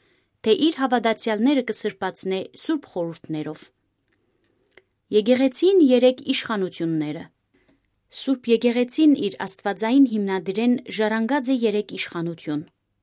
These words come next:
ուսուցանելու, սուրբ խորհուրդները մատակարարելու, հավատացյալները առաջնորդելու կամ հովվելու։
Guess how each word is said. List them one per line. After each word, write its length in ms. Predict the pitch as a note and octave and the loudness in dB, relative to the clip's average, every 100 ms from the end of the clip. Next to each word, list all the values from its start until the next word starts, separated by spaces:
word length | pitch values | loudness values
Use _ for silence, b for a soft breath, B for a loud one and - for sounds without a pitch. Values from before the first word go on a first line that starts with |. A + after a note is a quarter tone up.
| _ _ - | _ _ -12
ուսուցանելու, 760 | A3 A3 G#3 F#3+ F#3 F3 F#3+ B3+ - _ _ _ _ _ | -8 -6 -6 -4 -4 -2 -2 -2 -6 _ _ _ _ _
սուրբ 320 | - - F#4+ | 0 4 4
խորհուրդները 560 | - A#3 A3+ - C#4 A#3 | 6 4 4 2 2 2
մատակարարելու, 960 | F#3+ A3+ G3+ F#3+ F3 E3+ E3 E3 F3+ A#3+ A#3+ _ _ _ _ _ - | 0 -2 -2 -2 -4 -4 -4 -2 0 -2 -4 _ _ _ _ _ -2
հավատացյալները 920 | C4+ A#3+ A#3 A3 - G#3+ G3+ C#4 D4 | 2 4 2 0 0 0 2 2 2
առաջնորդելու 920 | - A#3 A#3 - G#3+ G#3 - F#3+ A#3 C4+ - - | 0 0 -2 -4 -8 -8 -6 -2 0 -2 -4 -6
կամ 180 | A3+ A3+ | -4 -4
հովվելու։ 640 | - G3 D#3+ D#3 D#3 | -4 -6 -6 -8 -6